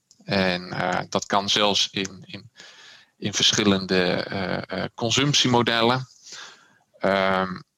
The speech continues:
dus je hebt als, als vendor, ehm, ja, zijn wij in staat om, om,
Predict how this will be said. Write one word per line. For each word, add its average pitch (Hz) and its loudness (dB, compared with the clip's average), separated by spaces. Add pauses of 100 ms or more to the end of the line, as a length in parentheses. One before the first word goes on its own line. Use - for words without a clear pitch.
(140)
dus - -4
je 104 2
hebt 104 0
als, 107 2
als - 0
vendor, 110 2
ehm, 98 0 (540)
ja, 101 -2
zijn 107 0
wij 104 0 (280)
in 113 -8
staat 113 0
om, 104 -2
om, 101 -6